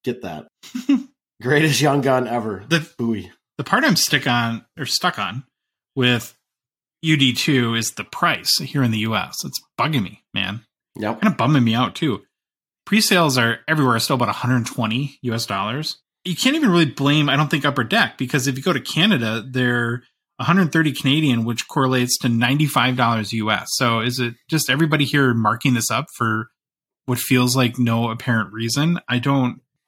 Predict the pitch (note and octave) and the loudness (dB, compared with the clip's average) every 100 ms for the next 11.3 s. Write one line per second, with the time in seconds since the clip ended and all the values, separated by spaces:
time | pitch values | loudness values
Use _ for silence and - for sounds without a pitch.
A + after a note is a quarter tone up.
0 | - D3+ D3+ D#3 G3+ B2 B2+ B2+ C#3 B2 | -4 0 2 4 4 4 2 0 -2 -2
1 | - _ - C#3 - D#3+ - F3+ E3+ D3+ | -6 _ -8 -4 0 0 0 0 0 0
2 | D#3 D3 D3 C3+ D3 D3 B2 B2+ C3+ D#3 | 0 0 0 0 0 0 0 2 2 2
3 | D3 C#3+ C3 A#2 B2+ C3 C3 C3 B2+ B2+ | 2 2 0 0 2 2 2 0 -2 -6
4 | _ _ _ _ _ _ - - - G3 | _ _ _ _ _ _ -8 -2 0 0
5 | G#2+ G#2+ - _ _ _ _ - C#3 D3+ | 0 -6 -14 _ _ _ _ -6 -4 0
6 | F#3+ F#3 - - _ _ - G#2+ A#2 D3 | 0 0 -4 -20 _ _ -6 -4 0 0
7 | E3 D#3+ D#3 D#3 D#3 E3+ C3+ A2+ A2+ A#2+ | 2 2 2 2 2 2 0 -2 0 0
8 | B2+ - A#2 - A#2+ B2 C3 A#2 B2+ B2 | 0 -2 -2 -2 -2 0 0 2 0 2
9 | G2+ A2+ D3 E3+ - - _ D#3+ D#3+ D3+ | 0 0 -2 -2 -4 -8 _ -2 0 0
10 | C3 C#3 F3+ - _ _ _ _ - D#3 | 0 0 0 -8 _ _ _ _ -6 -2
11 | D#3 C3+ F3 | 0 0 -4